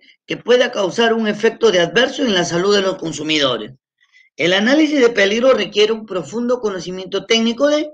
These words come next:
microbiología, toxicología, ingeniería de alimentos, epidemiología, legislación sanitaria y parasitología. En consecuencia, el análisis de peligro debe ser hecho por expertos.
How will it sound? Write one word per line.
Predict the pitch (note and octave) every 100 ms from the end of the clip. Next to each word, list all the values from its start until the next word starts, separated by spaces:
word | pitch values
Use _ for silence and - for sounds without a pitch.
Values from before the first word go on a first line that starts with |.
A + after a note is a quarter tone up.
| -
microbiología, | D#3 D#3 C#3 A#2 A#2 A2 - E3+ D#3+ D#3+ _ _ _ _ _
toxicología, | B3 B3 - D3 C3 B2+ B2 F#3+ E3+ C#3+
ingeniería | D#3 C#3 D3 C#3+ F3+ D3+
de |
alimentos, | B2 B2 D3 D#3+ - _ _ _ -
epidemiología, | B3 - A#3+ A3 A3 A3+ A3+ A#3 A3+ A3+ - _ _
legislación | D3+ D3 D#3+ D3 C3+ C3+ G#3+ G#3
sanitaria | G3+ A#3 A3+ A3 G#3+ G#3+ G#3+ -
y | D3
parasitología. | F#3 F#3 E3 C#3 C3+ C3 A2+ - G#2 _ _ _ - _ _ _ -
En | F#3
consecuencia, | F#3+ G3+ G#3 A3 C#4 C4+
el | C4
análisis | G3+ G#3+ A3+ A3+ G#3
de | D3
peligro | C#3+ C#3+ F#3+ D#3 C3+
debe | C3+ E3+ G3
ser | F3+ F#3+
hecho | F#3 F3 - -
por | B2+ A2+
expertos. | G2 - A#3 F#3+ C#3